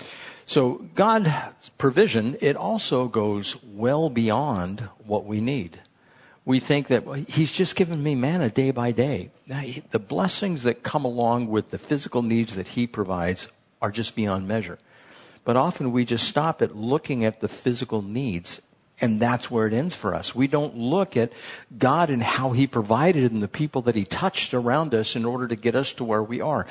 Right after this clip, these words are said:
If you look at your life and how your life has progressed, I, I did this last week and the week before. I, I was just examining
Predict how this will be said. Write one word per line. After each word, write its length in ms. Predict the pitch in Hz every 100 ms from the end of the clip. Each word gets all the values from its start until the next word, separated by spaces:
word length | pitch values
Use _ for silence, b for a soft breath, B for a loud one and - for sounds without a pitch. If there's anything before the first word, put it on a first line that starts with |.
| B B B B
If 180 | 202 -
you 240 | 214 233 -
look 240 | 226 311
at 120 | 392 -
your 120 | 139
life 520 | 120 127 107 - - _ _ _ _ _ _ _ _ -
and 140 | 120
how 240 | 95 139 190
your 240 | 156 139
life 380 | 127 139 151 -
has 280 | 139 123 -
progressed, 640 | 139 113 113 90 90 -
I, 160 | 131 131
I 140 | 127 131
did 220 | 165 139
this 400 | 127 98 - - -
last 340 | 113 107 -
week 200 | 107 104
and 80 | 104
the 60 | 95
week 200 | 101 -
before. 440 | 87 - 92 87 B B B B B B B B -
I, 140 | 151
I 120 | 147
was 180 | 170 160
just 260 | - 226 -
examining 1040 | 143 107 110 117 143 151 120 110 104 113